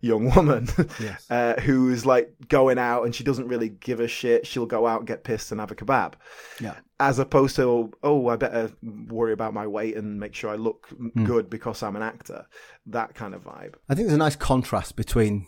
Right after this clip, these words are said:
Speaker 2: the characters of Anita and Twinkle. So Anita, as we said, she's stupid, she's thick.
Speaker 1: Mm.
Speaker 2: Twinkle is not thick. You know, she's
Speaker 1: No.
Speaker 2: streetwise. There's a, there's a bit in, th-, there's a bit in this where, I, oh, it's when Victoria Wood says, "Nobby Stiles," and,
Speaker 1: Yeah.
Speaker 2: uh,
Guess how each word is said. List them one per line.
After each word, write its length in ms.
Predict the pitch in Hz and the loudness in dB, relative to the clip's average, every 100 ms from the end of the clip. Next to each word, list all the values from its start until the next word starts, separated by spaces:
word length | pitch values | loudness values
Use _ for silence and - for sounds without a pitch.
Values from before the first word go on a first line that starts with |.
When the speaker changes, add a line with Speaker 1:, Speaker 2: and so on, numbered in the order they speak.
| _ | _
Speaker 2:
the 80 | 110 | -12
characters 520 | - 113 85 - 101 | -4 -4 -4 -6 -6
of 80 | 98 | -2
Anita 340 | 101 107 - | 0 0 -2
and 140 | - 98 | -10 -8
Twinkle. 320 | 107 98 85 | -8 -8 -10
So 160 | - 143 | -4 0
Anita, 320 | 165 185 127 | 2 2 2
as 160 | 107 107 | 2 0
we 60 | |
said, 240 | 98 101 - | -2 -6 -6
she's 200 | 139 - | -8 -8
stupid, 360 | - 147 - 92 | -2 -2 -2 -6
she's 140 | 110 | -10
thick. 440 | - - - - - _ _ | -8 -10 -8 -12 -14 _ _
Speaker 1:
Mm. 240 | 107 98 - | -14 -6 2
Speaker 2:
Twinkle 340 | 196 208 147 | 4 6 4
is 100 | 110 | 6
not 260 | 123 160 - | 4 4 -2
thick. 400 | 147 - - - _ | -4 -4 -10 -14 _
You 100 | 143 | 0
know, 240 | 131 104 - - | 0 -2 -6 -10
she's 240 | 110 127 113 | -2 0 0
Speaker 1:
No. 300 | - - 151 | -2 4 6
Speaker 2:
streetwise. 680 | 160 143 117 131 143 - - _ - - | 8 6 6 4 2 -2 -12 _ -20 2
There's 180 | 147 127 | 6 8
a, 80 | 135 | 6
there's 260 | 135 131 | 6 6
a 60 | 120 | 6
bit 180 | 123 131 | 4 6
in, 360 | 131 127 131 - | 6 6 2 -4
th-, 160 | 127 113 | -2 -2
there's 160 | 139 107 | 0 -2
a 40 | 104 | 0
bit 140 | 117 | 0
in 120 | 113 | 2
this 180 | 113 - | 2 2
where, 180 | 113 113 - | 2 2 0
I, 80 | 151 | 0
oh, 80 | 156 | 2
it's 100 | 139 | 4
when 120 | 160 | 4
Victoria 340 | 151 - 147 139 | 4 4 6 6
Wood 160 | 151 | 6
says, 160 | - 110 | 6 6
"Nobby 200 | 123 113 | 6 6
Stiles," 480 | - 135 107 101 - _ - - - | 4 2 0 -6 -16 _ -20 -14 0
and, 320 | 120 117 110 | 4 6 6
Speaker 1:
Yeah. 60 | |
Speaker 2:
uh, 180 | 113 113 | 6 4